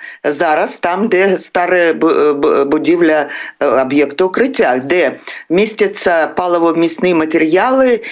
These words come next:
і радіаційний, е, фон в деяких містах там, е, до двох тисяч рентген на годину. Тобто, от, е, це демонструє, що це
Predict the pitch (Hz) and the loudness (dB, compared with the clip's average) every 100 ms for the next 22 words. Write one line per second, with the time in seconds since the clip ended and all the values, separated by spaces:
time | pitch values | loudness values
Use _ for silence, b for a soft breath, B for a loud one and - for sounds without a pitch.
0 | B - 180 175 165 160 - 208 170 156 | B 0 2 2 0 0 -2 0 2 0
1 | 156 - 156 143 143 - 302 285 - B | 0 2 4 2 2 0 2 2 -2 B
2 | 139 196 170 165 156 170 170 - 123 123 | -2 0 2 0 0 -2 -2 -4 -6 -6
3 | - 123 120 B B B - 160 143 202 | -6 -6 -6 B B B -2 -2 0 0
4 | 277 165 185 220 - 196 185 180 - 156 | 0 0 0 0 0 -2 0 -2 0 -2
5 | 135 143 147 143 143 120 113 101 104 - | 0 0 0 0 -2 -2 -2 -4 -6 -12
6 | _ - B B B 247 - 226 185 - | _ -16 B B B -6 -2 0 -2 -4
7 | B B - 196 185 123 120 143 - 277 | B B 0 2 2 0 -2 -4 -2 -2
8 | 233 226 220 - 254 330 320 160 156 - | 0 0 -2 -2 0 2 4 2 2 0
9 | 202 196 277 285 285 | 0 0 0 2 2